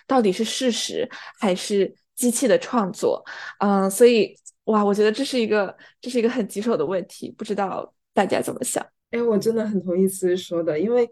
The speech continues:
Speaker 2: 无论是文字还是图片，关键在于谁是那个真实性的判断者。然后就现在这种很全能的A I的出现，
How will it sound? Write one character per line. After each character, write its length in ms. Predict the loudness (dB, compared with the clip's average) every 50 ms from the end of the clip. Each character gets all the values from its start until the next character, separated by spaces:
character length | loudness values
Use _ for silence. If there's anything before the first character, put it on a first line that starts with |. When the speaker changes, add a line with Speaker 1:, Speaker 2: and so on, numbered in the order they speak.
| _ -6
Speaker 2:
无 120 | -2 0
论 140 | 0 0 0
是 100 | -2 -2 -2
文 200 | -2 0 -2 -4 -4
字 160 | -4 -4 -4
还 160 | -4 -4 -8
是 120 | -8 -8 -10
图 240 | -10 -6 -6 -6
片， 240 | -6 -4 -4 -4 -4
关 200 | -2 -2 -2 -2
键 160 | -2 -2 -2
在 160 | 0 0 0 0
于 120 | 2 0
谁 280 | -2 -2 -4 -4 -4 -4
是 160 | -4 -2 0
那 180 | 0 2 2
个 100 | 0 0
真 240 | -2 -2 -2 -2 -2
实 220 | -2 -6 -6 -6 -6
性 240 | -6 -4 -6 -4
的 80 | -4 -4
判 260 | -6 -6 -6 -6 -4
断 240 | -2 -2 -2 -2 -4
者。 220 | -4 -6 -8 -10 _ _ _ _ _ _
然 100 | -4 0
后 180 | 2 4 2 2 0 -4 -18 _ -8
就 200 | -6 -4 -2 -2
现 180 | -2 -2 -2
在 100 | 0 0
这 120 | 0 0 0
种 180 | 0 0 -2
很 140 | -4 -8 -8
全 280 | -8 -10 -10 -8 -4 -4 -2
能 100 | -2 -2
的 80 | -4 -4
A 140 | -2 -2 -4
I 160 | -2 -4 -6
的 120 | -6 -6
出 200 | -6 -6 -10 -10
现， 320 | -10 -10 -4 -2 -2 -2